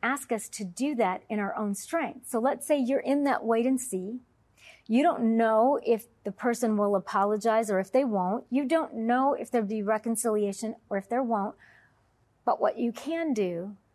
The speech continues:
is forgive. The Bible tells us to forgive as we've been forgiven. And if we really consider how much we've all been forgiven of, oh my goodness.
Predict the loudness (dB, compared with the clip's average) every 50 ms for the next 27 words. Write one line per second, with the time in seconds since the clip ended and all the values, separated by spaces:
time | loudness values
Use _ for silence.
0 | _ _ _ _ _ -8 -8 -8 -8 -8 -8 -6 -2 0 2 2 0 -2 -6 -14
1 | -20 _ _ _ _ _ _ _ _ _ _ _ _ _ _ _ _ _ _ _
2 | _ _ _ _ _ _ _ -6 -4 -2 0 2 2 2 2 0 -2 -2 -4 -4
3 | -2 0 0 -2 -2 -4 -8 -12 -14 -12 -10 -10 -8 -6 -6 -6 -4 -4 -4 -6
4 | -8 -10 _ _ _ _ _ _ _ _ _ _ _ _ _ _ _ _ _ _
5 | _ -6 -6 -4 -2 -2 -2 -2 -2 -4 -6 -6 -6 -8 -8 -8 -6 -6 -6 -6
6 | -8 -12 -16 -18 -20 -20 _ _ _ _ _ _ _ _ _ _ _ _ _ _
7 | -2 0 0 2 2 0 0 2 2 2 4 4 2 0 0 -2 -4 -4 -2 -2
8 | 0 0 2 0 0 -2 -2 -2 -2 0 0 -2 -2 -4 -6 -8 -8 -8 -8 -4
9 | 0 4 4 6 6 4 2 0 -2 -2 -4 -6 -6 -8 -6 -4 -4 -4 -2 -4
10 | -6 -6 -8 -8 -10 -10 -10 -14 _ _ _ _ _ _ _ _ _ _ -6 -4
11 | -2 -4 -4 -6 -10 -10 _ -4 -2 -2 -2 -2 -4 -6 -6 -8 -10 -12 -14 -16
12 | -18 -18